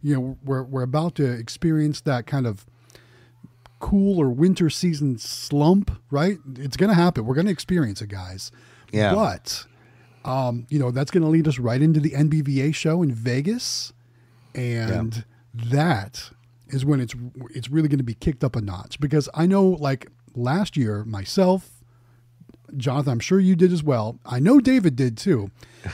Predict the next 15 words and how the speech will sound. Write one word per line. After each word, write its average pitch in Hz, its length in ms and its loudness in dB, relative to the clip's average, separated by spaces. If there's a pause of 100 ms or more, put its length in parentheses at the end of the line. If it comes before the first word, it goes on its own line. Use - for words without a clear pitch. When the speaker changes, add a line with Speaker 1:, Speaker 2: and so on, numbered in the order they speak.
Speaker 1:
Vegas, 143 480 0
like, 135 160 2
re-energized 110 960 0
us, 98 160 -10
and 127 120 -2
we 139 60 4
Speaker 2:
Oh, 87 140 2
Speaker 1:
just 82 160 2
Speaker 2:
yeah. 90 120 4
Speaker 1:
all 156 180 4
came 170 280 0
back 135 280 -2
and 104 160 -6
went 117 220 -4
hard. 101 680 -4